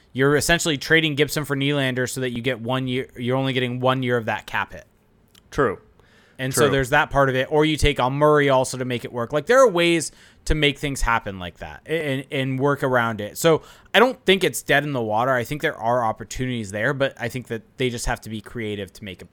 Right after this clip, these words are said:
Speaker 1: make it happen.
Speaker 2: That's
Speaker 1: Um,
Speaker 2: exactly it. Yeah.
Speaker 1: And speaking of getting creative to make it happen, the kind of other big piece of information to talk about on this show is by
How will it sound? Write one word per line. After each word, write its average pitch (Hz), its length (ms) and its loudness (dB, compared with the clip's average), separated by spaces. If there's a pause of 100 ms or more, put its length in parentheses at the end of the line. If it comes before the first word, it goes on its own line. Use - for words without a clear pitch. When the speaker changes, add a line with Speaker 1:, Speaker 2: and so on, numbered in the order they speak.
Speaker 1:
make 117 320 -6
it 95 120 -14
happen. 87 420 -12 (440)
Speaker 2:
That's 156 260 6
Speaker 1:
Um, - 20 2
Speaker 2:
exactly 110 420 -2
it. - 200 -12
Yeah. 101 220 -10 (220)
Speaker 1:
And 180 380 2 (300)
speaking 277 460 -2
of 160 120 0
getting 180 220 2
creative 151 440 0
to - 80 -10
make 131 160 -4
it 117 60 -8
happen, 110 480 -2 (160)
the 127 320 -6 (100)
kind 135 200 -6
of - 60 -14 (100)
other 185 380 4 (360)
big 220 220 4
piece 226 180 -2
of 220 100 -6
information 180 520 -2
to 127 60 -6
talk 151 260 2
about 139 180 0
on 131 140 0
this 131 120 -8
show 135 360 -4 (1300)
is 208 460 0 (640)
by 233 460 6